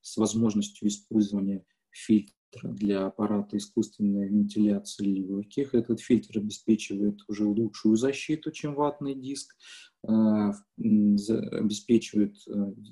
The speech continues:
защиту уже от практически ста процентов вирусов и достаточно длительный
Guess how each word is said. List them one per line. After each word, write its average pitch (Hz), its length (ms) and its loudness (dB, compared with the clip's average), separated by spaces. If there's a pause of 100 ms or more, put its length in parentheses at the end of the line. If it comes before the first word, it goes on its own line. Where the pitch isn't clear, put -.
(160)
защиту 104 680 -4
уже 104 360 -4 (320)
от 104 160 -6 (580)
практически - 560 -8
ста 107 200 -6
процентов 104 800 -6
вирусов 117 720 -2 (460)
и 117 420 -4
достаточно 117 600 0
длительный 113 1120 0